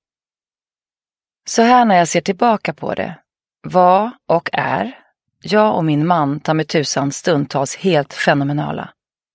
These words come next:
Men ändå hade vi ett barn med hög skolfrånvaro en period.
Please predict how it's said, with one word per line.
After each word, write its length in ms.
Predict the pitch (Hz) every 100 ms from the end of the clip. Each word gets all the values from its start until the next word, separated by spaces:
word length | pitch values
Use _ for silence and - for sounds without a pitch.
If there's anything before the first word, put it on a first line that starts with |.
| _ _ _ _ _ _ _ _ _ _
Men 180 | - 233 -
ändå 360 | 254 233 262 -
hade 200 | 247 185
vi 160 | 160 151
ett 180 | 151 -
barn 320 | 151 147 151
med 120 | 160
hög 260 | 180 175 170
skolfrånvaro 840 | - 190 160 - 185 185 214 185
en 180 | 156 156
period. 400 | 170 - 165 -